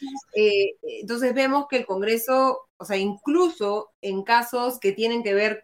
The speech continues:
con el gobierno de Pedro Castillo, sobre el cual supuestamente el Congreso estaba encima para supuestamente nuevamente fiscalizarlos,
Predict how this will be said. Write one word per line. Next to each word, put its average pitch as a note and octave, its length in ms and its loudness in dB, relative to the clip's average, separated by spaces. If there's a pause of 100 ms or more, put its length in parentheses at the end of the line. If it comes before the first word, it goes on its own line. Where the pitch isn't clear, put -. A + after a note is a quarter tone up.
con A3 500 2
el G#3+ 160 0
gobierno G#3 720 0
de F3+ 100 -6
Pedro A3 320 -2
Castillo, A#3 520 0
sobre E3 260 -6
el E3 80 -6
cual G3+ 180 2
supuestamente G3+ 540 -4
el G3+ 40 -10
Congreso F#3+ 360 -6
estaba G3 480 4
encima G3 520 -4
para E3 180 -6
supuestamente F#3+ 680 -6
nuevamente F#3 540 -4 (300)
fiscalizarlos, A3+ 880 0